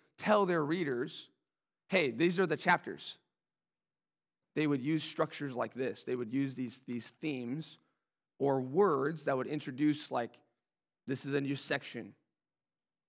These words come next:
right? "This is a new section. Um, this is a new, this is a theme that you're going to see again,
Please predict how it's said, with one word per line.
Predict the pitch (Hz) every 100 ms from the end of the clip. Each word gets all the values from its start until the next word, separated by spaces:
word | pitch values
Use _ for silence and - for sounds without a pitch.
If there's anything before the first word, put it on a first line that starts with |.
| _ -
right? | 110 - _ _ -
"This | 113
is | 113 123
a |
new | 123 120
section. | - 123 117 - 104 113 _ _ _ _ _ -
Um, | 113 110 110 101 -
this | 123 -
is | 120
a | 120
new, | 120 123 123 120 120 _ _ -
this | 127
is | 139
a | 156
theme | 156 190 175 151 185 220 _ _ _ _ _ _ _ _ -
that | 135 123
you're | 160
going | 160 196 196
to |
see | - 214 180 160 180 -
again, | 147 185 165 143 185